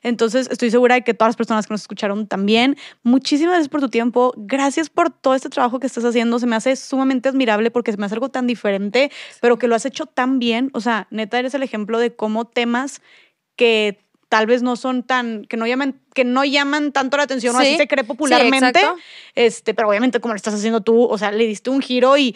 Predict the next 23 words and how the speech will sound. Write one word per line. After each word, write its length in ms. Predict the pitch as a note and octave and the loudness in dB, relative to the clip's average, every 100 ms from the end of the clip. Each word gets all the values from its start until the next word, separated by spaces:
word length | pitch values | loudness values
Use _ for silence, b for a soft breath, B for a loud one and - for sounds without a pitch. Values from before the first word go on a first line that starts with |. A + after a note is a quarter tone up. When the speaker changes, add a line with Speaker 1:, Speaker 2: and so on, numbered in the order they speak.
| B | B
Speaker 1:
justo 320 | - D#4+ - D#4+ | -2 0 0 0
creo 160 | C4+ | 0
que 60 | C4 | -2
estás 180 | - A#3 | 0 0
democratizando 600 | A#3 A3+ A3+ G3+ G3+ G3 | 0 0 -2 -2 -4 -2
el 80 | G3 | -2
arte, 260 | F#3 G#3 | -4 -6
que 80 | G3 | -4
es 80 | G3 | -6
lo 60 | |
que 100 | F#3 | -4
dices 180 | G3+ - | -6 -8
que 120 | - | -8
se 80 | G3 | -8
necesita 320 | F#3+ F#3+ F#3 | -8 -8 -4
hacer. 260 | G3 G#3 C#4 B B B | -2 0 -2 B B B
Entonces 400 | G#3+ G3+ G#3+ A3+ | -4 -2 0 -2
te 80 | C4 | 0
felicito, 500 | B3 A3 A#3+ C4 C4+ | 0 0 -2 0 0
admiro 260 | G#3 G#3+ A3 | 0 -2 -2
mucho 260 | A3+ B3+ | -2 -4
tu 120 | A3+ | -4
trabajo 540 | A3+ G3 G#3 G3+ C4+ | -2 0 0 2 0